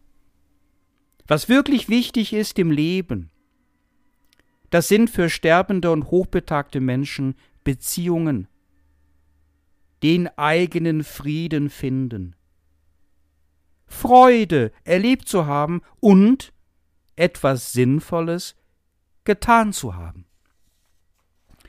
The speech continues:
Übrigens bedauern es etliche von Ihnen vielleicht doch ein wenig zu viel im Leben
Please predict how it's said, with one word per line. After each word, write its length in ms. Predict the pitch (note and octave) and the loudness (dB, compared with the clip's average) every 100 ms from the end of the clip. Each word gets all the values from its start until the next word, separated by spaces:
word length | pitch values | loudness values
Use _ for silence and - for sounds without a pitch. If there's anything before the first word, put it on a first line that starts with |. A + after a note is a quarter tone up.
| _ _ _ _ _ _ | _ _ _ _ _ _
Übrigens 920 | G2+ A#2 - B2 G#2+ A2 G#2+ - - _ _ | -8 -8 -4 -4 -4 -6 -6 -10 -14 _ _
bedauern 580 | B2 - G2 A2 C3+ C#3+ | -8 -4 -2 0 0 -2
es 240 | B2+ B2 - | -8 -10 -10
etliche 640 | B2+ D3 - E3 - C#3+ | -10 -10 -8 -10 -6 -8
von 260 | - C3 A#2 | -6 -6 -6
Ihnen 440 | A#2 A#2 A2+ A2+ - _ - | -8 -8 -8 -10 -14 _ -20
vielleicht 800 | - A#2 A2 A2 C3+ C3+ - - | -8 -6 -4 -4 -6 -8 -8 -2
doch 340 | D3+ - - _ _ _ - | -2 -4 -18 _ _ _ -6
ein 340 | G#2+ A2 G#2 | -4 -4 -6
wenig 520 | G2+ G#2 A#2 B2+ - _ _ _ _ | -6 -4 -4 -6 -12 _ _ _ _
zu 320 | - E3+ D#3+ | -8 -6 -6
viel 640 | - - A#2 A2+ A#2 A#2+ - _ _ _ _ _ _ _ _ | -8 -6 -4 -2 -2 -4 -10 _ _ _ _ _ _ _ _
im 180 | B2+ A#2+ | -4 -2
Leben 560 | A2 A2 A2+ B2 B2+ | -2 -4 -4 -4 -6